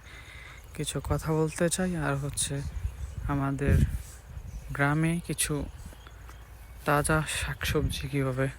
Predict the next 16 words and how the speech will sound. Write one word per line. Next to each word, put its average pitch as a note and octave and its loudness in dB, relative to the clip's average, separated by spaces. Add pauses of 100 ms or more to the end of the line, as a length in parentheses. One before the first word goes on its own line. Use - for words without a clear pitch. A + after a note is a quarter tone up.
(460)
উৎপাদন C#3 0
করা B2+ 2
হয়, D#3 2 (540)
আমি E3+ 6
আজকে E3+ 2
আপনাদেরকে D#3+ 4
সেটি D3 2
হচ্ছে C3+ 6
ভিডিওর C#3 6
মাধ্যমে D3 2
দেখাবো। C3 0 (2500)
এটি F3 -2
মূলত F3+ 2
হচ্ছে F3 0
একটি - -2
টমেটোর E3+ 0